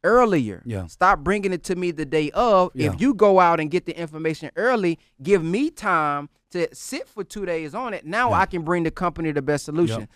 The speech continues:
Speaker 1: So once you know that and you know everybody role, the, the, the, the slight adjustments that's needed is very easy to make when you know everybody role and what could be done.
Speaker 2: Yeah. I th-, I think that's major. I think that's major.
Speaker 1: Yeah, knowing your personnel, because if you don't know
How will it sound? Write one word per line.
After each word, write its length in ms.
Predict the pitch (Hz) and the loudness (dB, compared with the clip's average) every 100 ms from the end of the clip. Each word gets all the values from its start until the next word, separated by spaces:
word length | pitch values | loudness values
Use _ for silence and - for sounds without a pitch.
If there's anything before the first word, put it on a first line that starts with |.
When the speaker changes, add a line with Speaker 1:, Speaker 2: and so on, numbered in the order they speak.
| _ | _
Speaker 1:
So 140 | - 190 | 0 2
once 300 | 202 190 - | 4 2 0
you 120 | 220 | -4
know 320 | 175 175 294 247 | 2 4 4 4
that 200 | 180 165 | 4 2
and 120 | 151 | -2
you 100 | 226 | -2
know 160 | 214 | 0
everybody 500 | 202 185 175 170 165 | 2 2 2 2 2
role, 460 | 151 214 220 180 170 _ _ _ | 2 4 4 2 -4 _ _ _
the, 160 | 151 156 | -2 0
the, 180 | 143 | 0
the, 200 | 143 139 131 | -2 -2 -4
the 120 | 131 | -6
slight 340 | - 185 208 170 | -8 -2 0 0
adjustments 560 | 127 139 214 185 151 | -2 -4 -4 -6 -6
that's 240 | 156 147 151 | -4 -4 -4
needed 380 | 190 202 151 - _ - | -4 -4 -6 -8 _ -6
is 180 | 147 123 | -4 -2
very 320 | 170 196 160 | 0 0 0
easy 280 | 180 190 151 | -2 -6 -6
to 140 | 139 147 | -6 -2
make 220 | 156 170 | 0 0
when 160 | 135 135 | -2 0
you 80 | 156 | 2
know 160 | 151 - | 2 0
everybody 420 | 143 143 139 131 | -2 2 2 2
role 280 | 127 147 139 | 2 2 2
and 100 | 123 | 0
what 160 | 131 - | -2 -4
could 120 | 113 | -10
be 100 | 117 | -6
done. 340 | 120 120 87 95 | -6 -8 -10 -14
Speaker 2:
Yeah. 100 | 85 - _ _ _ _ _ _ _ _ | -14 -16 _ _ _ _ _ _ _ _
I 80 | 107 | -20
th-, 140 | 95 - | -20 -16
I 100 | 107 | -14
think 240 | 101 113 | -10 -8
that's 180 | 107 92 | -6 -8
major. 380 | 98 104 87 87 - - | -6 -6 -6 -10 -16 -18
I 80 | 101 _ | -18 _
think 140 | 107 101 | -14 -12
that's 140 | 95 | -10
major. 320 | 98 98 87 _ _ _ _ _ _ _ _ _ _ _ _ | -10 -12 -14 _ _ _ _ _ _ _ _ _ _ _ _
Speaker 1:
Yeah, 180 | 160 175 | 2 2
knowing 260 | 131 156 170 | 2 0 0
your 100 | 160 | -2
personnel, 520 | 175 165 156 170 175 | -2 -2 -2 -2 0
because 340 | 139 143 160 143 | 0 -2 0 0
if 100 | 131 | -2
you 120 | 220 | 2
don't 200 | 208 180 | 2 4
know 380 | 180 175 170 | 4 4 2